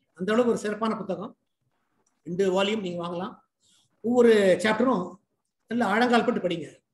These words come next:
நிறுத்தி நிதானமா படிச்சிட்டீங்கன்னா நம்ம தமிழகம் விடுதலை போர்ல எந்த அங்கம் வகிக்குதுன்னு உங்களுக்கு நல்லா தெரியும். இந்த நிகழ்ச்சியில பேச வாய்ப்பு கொடுத்த முனைவர் திரு ராஜாமணி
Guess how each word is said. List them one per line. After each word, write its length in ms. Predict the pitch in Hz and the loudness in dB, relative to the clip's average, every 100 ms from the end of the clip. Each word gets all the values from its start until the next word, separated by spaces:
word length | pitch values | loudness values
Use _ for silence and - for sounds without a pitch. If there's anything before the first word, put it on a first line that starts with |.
| _ _ _ _ - | _ _ _ _ -8
நிறுத்தி 220 | 233 247 | -6 -2
நிதானமா 300 | 220 220 226 | -2 0 0
படிச்சிட்டீங்கன்னா 460 | 208 - 196 208 196 151 - _ _ _ _ _ _ | -2 -6 -6 -4 -4 -4 -14 _ _ _ _ _ _
நம்ம 120 | 160 | -12
தமிழகம் 480 | 165 220 262 240 254 254 - _ _ - | -4 2 2 2 -2 -6 -20 _ _ -8
விடுதலை 300 | 214 262 226 | -4 -2 -2
போர்ல 280 | 208 196 214 - - _ _ 190 | -4 -6 -8 -10 -18 _ _ -8
எந்த 200 | 233 240 202 - - _ _ - | -4 -2 -2 -6 -18 _ _ -8
அங்கம் 220 | 220 240 | 0 2
வகிக்குதுன்னு 340 | 208 196 185 208 | 2 2 -2 -2
உங்களுக்கு 200 | 160 151 | -6 -6
நல்லா 100 | - | -6
தெரியும். 320 | 160 156 - _ _ _ _ _ - | -6 -10 -14 _ _ _ _ _ -6
இந்த 100 | 170 | -4
நிகழ்ச்சியில 600 | 160 214 240 226 185 151 - | -2 -2 0 0 -2 -4 -6
பேச 380 | 190 196 165 - | -6 -4 -6 -4
வாய்ப்பு 240 | 190 190 | -4 -4
கொடுத்த 240 | 170 175 156 - _ _ _ _ - | -6 -6 -8 -10 _ _ _ _ -6
முனைவர் 300 | 190 202 - | -2 -2 -2
திரு 260 | 170 156 | -4 -6
ராஜாமணி 420 | 165 180 196 185 | -4 -2 0 0